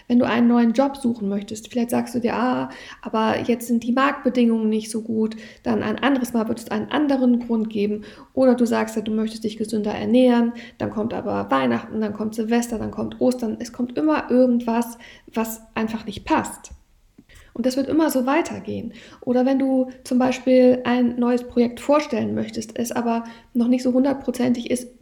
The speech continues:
wie du es gerne hättest, das ist meistens eben nur aus deiner eigenen Perspektive so, weil die anderen wissen ja gar nicht, wie hundertfünfzigprozentig dieses Projekt sein könnte.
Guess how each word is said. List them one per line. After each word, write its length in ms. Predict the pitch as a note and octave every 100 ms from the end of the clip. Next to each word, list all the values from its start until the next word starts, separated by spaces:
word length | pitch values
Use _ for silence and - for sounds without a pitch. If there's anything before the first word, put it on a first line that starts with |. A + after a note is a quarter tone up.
| -
wie 160 | - B3
du 200 | B3 C4
es 120 | B3+
gerne 240 | A#3+ A#3
hättest, 420 | A#3 C#4 C#4 A3 -
das 140 | A3
ist 160 | - A3+
meistens 380 | A3+ C4 B3+
eben 240 | - A#3 A#3
nur 220 | A#3 C4+
aus 120 | A#3
deiner 320 | A#3+ A3+ A3+
eigenen 320 | G3 A#3 B3 A#3
Perspektive 720 | A#3 A3+ G#3+ - - E4+ A#3+
so, 180 | G3+
weil 140 | G#3 G3
die 100 | G#3+
anderen 280 | A3+ A#3 G#3
wissen 220 | B3+ C4+
ja 140 | A3
gar 220 | F#3+ F#3+
nicht, 220 | G#3 B3 - - - -
wie 400 | - B3+ D#4 E4 - -
hundertfünfzigprozentig 1500 | B3+ B3+ B3+ B3+ C#4+ D4 - B3 B3 A#3 A3+ A#3 B3 B3+ B3
dieses 300 | A3 A#3 A#3
Projekt 440 | - G#3+ G#3 -
sein 360 | G3 A#3 A#3+ G#3
könnte. 520 | F#3 - F#3+ -